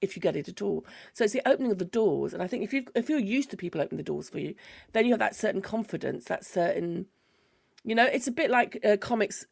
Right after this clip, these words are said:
female comics. I mean, it's, it's different now, but, you know, when it, when you used to have to do your open spots at the big clubs, not only as a female comic did you have to do well, you had to storm it. 'Cause if you just went, if you did okay, they just assume you were an okay comic. Whereas if a bloke did okay,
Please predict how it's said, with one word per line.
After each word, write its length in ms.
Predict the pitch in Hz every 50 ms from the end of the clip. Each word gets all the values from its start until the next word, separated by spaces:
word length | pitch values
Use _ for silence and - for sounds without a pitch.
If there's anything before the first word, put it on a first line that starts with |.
| - _
female 280 | - - 233 202 196 180
comics. 460 | - - 196 180 175 - - - - -
I 20 |
mean, 140 | 175 180 170
it's, 160 | - - -
it's 180 | - - 208 -
different 320 | - - 233 - 170 -
now, 280 | 175 185 185 151 131 131
but, 260 | 127 - 151 - - -
you 100 | - 170
know, 160 | 156 151 156
when 240 | 160 165 165 165 - _ -
it, 160 | - - -
when 120 | 180 190 190
you 60 | 190
used 220 | 196 190 - -
to 100 | 185 190
have 120 | 165 180 -
to 60 | 180
do 120 | 180 185
your 300 | 175 165 170 170 170 - -
open 260 | 190 180 180 - 165
spots 500 | - - - 139 127 - - - - - _ _ - - - - - - _
at 120 | - 180 -
the 80 | 180
big 280 | - - 185 170 - _ -
clubs, 440 | - - 220 190 143 139 - - - - - - -
not 140 | - 226 -
only 160 | 262 269 285
as 80 | 262 240
a 40 | 247
female 280 | - 254 233 220 214
comic 280 | 202 - 208 185 175 -
did 100 | 190 185
you 80 | 185 180
have 40 |
to 60 | - 180
do 180 | 180 202 190
well, 540 | 175 175 208 233 208 143 127 131 156 208 - - - - _ _
you 120 | - 208 196
had 180 | 185 208 202
to 100 | - -
storm 540 | - - - - - 240 233 240 208 165 139
it. 240 | - - - - - _ _ _ _ _ _ _
'Cause 160 | - 214 -
if 140 | 233 - -
you 180 | 240 226 220 202
just 320 | 202 - - 254 240 -
went, 160 | 269 202 202 - _ _ _ -
if 80 | 190
you 40 | 226
did 160 | - 277 269 -
okay, 420 | - 202 190 196 - - 214 196 175
they 140 | 160 165 160
just 180 | - 185 -
assume 160 | - - 190
you 60 | 180 175
were 60 | 165
an 80 | 165
okay 260 | 165 165 - 180 170 -
comic. 400 | - - 220 170 143 135 - -
Whereas 120 | 175 -
if 80 | 175 180
a 20 |
bloke 240 | - 226 233 226 -
did 120 | 165 139
okay, 540 | - - 139 131 - 165 165 160 151 147 -